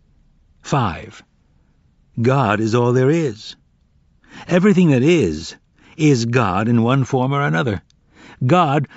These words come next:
the divine ground, is that in which we live and move and have our being. Infinite planes of reality exist, all created by, sustained by,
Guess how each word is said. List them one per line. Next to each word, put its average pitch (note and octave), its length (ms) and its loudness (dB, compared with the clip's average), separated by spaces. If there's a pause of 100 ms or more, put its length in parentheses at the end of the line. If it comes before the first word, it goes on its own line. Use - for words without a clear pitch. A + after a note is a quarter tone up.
the D3+ 100 2
divine B2+ 720 2
ground, E2+ 640 -2 (320)
is C3 220 0
that D3+ 260 -2
in D3+ 260 0
which D#3+ 200 0
we D#3 160 4
live B2+ 540 0
and C3+ 220 0
move C3+ 400 2
and C3 120 2
have C3 200 -2
our D3 240 0
being. D3 500 -4 (800)
Infinite D#3+ 480 2
planes D3+ 500 2
of G#2 140 0
reality A#2 480 -2
exist, F#2+ 540 -2
all D3 340 2
created C3+ 480 0
by, E2 320 -10 (200)
sustained F#3 640 0
by, C#2+ 460 -12